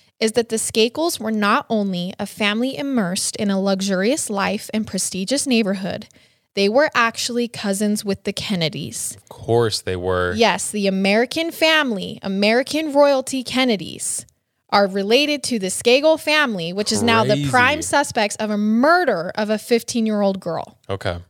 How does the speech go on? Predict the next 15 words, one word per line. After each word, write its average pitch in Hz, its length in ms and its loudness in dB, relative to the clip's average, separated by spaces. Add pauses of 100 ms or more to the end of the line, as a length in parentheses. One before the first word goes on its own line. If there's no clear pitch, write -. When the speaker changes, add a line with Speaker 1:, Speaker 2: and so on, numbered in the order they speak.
(340)
Speaker 1:
Brothers 254 640 2
seventeen-year-old 277 920 0
Thomas 247 520 0
and 190 120 -4
fifteen-year-old 247 680 0
Michael 202 440 0
were 190 120 2
the 180 100 -2
last 185 480 -2
people 185 500 0
with 208 280 0
Martha 240 560 0 (100)
and 196 180 2
are 196 120 2
questioned. - 760 -6